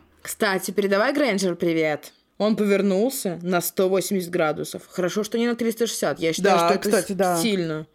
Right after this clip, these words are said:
Speaker 1: А, и посмотрел на нее.
Speaker 2: «Что ты только что сказала?»
Speaker 1: Ну, Малфой, я что, не видел, как она нервничала на вечеринке?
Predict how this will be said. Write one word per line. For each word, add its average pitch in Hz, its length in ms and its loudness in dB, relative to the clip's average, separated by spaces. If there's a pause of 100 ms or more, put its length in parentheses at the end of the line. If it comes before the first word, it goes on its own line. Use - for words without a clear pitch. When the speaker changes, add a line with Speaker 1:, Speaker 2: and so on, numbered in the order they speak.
Speaker 1:
А, 170 280 -2 (100)
и 208 100 -2
посмотрел 185 480 0
на 160 100 -2
нее. 151 380 -6 (240)
Speaker 2:
«Что - 500 -4
ты 185 160 -2
только 208 420 -2
что 240 200 -4
сказала?» 214 880 0 (340)
Speaker 1:
Ну, 254 100 4
Малфой, 185 760 0 (340)
я 214 280 0
что, 226 200 0
не 208 160 4
видел, 214 340 0
как - 160 0
она 170 160 0
нервничала 156 800 -4
на 156 80 -4
вечеринке? 156 760 -6